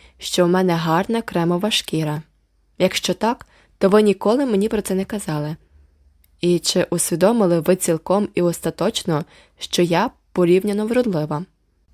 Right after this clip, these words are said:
Бо сама я нещодавно дізналася про це. «А як воно бути вродливою, панно Шерлі?» запитала мене днями Ребекка Дью, коли я приміряла нову,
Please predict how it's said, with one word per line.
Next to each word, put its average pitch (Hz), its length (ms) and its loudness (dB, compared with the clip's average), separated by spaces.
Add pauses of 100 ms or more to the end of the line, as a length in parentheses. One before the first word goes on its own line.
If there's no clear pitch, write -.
(340)
Бо 202 140 4
сама 214 300 4
я 247 280 0 (180)
нещодавно 208 540 2
дізналася 165 520 -4
про - 140 -4
це. 165 320 -6 (1120)
«А 185 100 2
як 196 360 2
воно 220 200 2
бути 220 240 0
вродливою, 240 520 2
панно 175 280 -2
Шерлі?» 175 460 -4 (260)
запитала 196 500 0
мене 185 240 2
днями 185 440 -2
Ребекка 180 420 0
Дью, 170 340 0 (440)
коли 190 240 2
я 190 140 4
приміряла 180 500 0
нову, 170 420 0